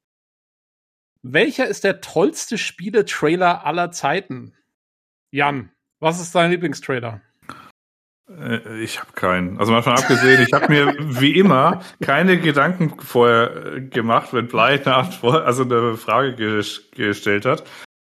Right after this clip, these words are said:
Speaker 2: Und ich find das eigentlich alles, äh, weiß ich, also in jüngster Vergangenheit, äh, fand ich tatsächlich den Trailer von dem, äh, Deck dreizehn Ding gar nicht so schlecht.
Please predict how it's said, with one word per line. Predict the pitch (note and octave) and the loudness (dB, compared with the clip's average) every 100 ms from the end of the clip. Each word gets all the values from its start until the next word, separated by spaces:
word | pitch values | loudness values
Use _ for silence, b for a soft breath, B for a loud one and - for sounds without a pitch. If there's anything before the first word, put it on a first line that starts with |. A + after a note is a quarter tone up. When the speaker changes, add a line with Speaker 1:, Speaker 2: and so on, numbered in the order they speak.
| _ - | _ -8
Speaker 2:
Und | A2 - | -6 -4
ich | - | -4
find | B2 C#3+ | -4 -4
das | A#2 - | -4 -4
eigentlich | G#2+ G#2 A#2 A#1+ | -6 -8 -12 -12
alles, | B1 B1 - | -10 -10 -10
äh, | B1 A#1+ - B2+ B B | -12 -12 -14 -18 B B
weiß | B2 E3+ | 0 2
ich, | F#3+ | 2
also | D3 D3 D#3+ | 4 2 4
in | D#3+ C#3+ | 2 4
jüngster | F#3 A3+ - | 4 4 2
Vergangenheit, | F#3 F3 D#3+ G#3 F#3+ F#3 G3+ - | 0 2 0 0 0 0 0 0
äh, | C#3+ C3+ | -4 -2
fand | D3 E3 | -2 -4
ich | F3+ | -2
tatsächlich | D3+ - D#3+ G3 F3+ | -4 -2 -4 -4 -6
den | E3 | -8
Trailer | D3+ - A#2+ E3 E3 | -6 0 2 2 0
von | - D3 C#3+ | 0 -2 0
dem, | C#3 B2+ B2+ B2 | 2 2 0 -2
äh, | A2+ A2+ A2 G#2+ G#2 G2+ G2+ G2+ G2 | 0 2 2 2 4 4 4 4 2
Deck | F#2+ A2+ - | 2 -2 2
dreizehn | G#2 A2+ - G#3+ G#3 | 2 2 0 -2 0
Ding | G3+ A#3+ C#4 - _ _ _ - | 0 -2 -4 -14 _ _ _ -4
gar | C#3 | -2
nicht | F#3 G3 | -2 -4
so | G#3 | -6
schlecht. | G3+ - - _ _ D#3+ A#3+ - - | -6 -12 -20 _ _ 0 0 -6 -20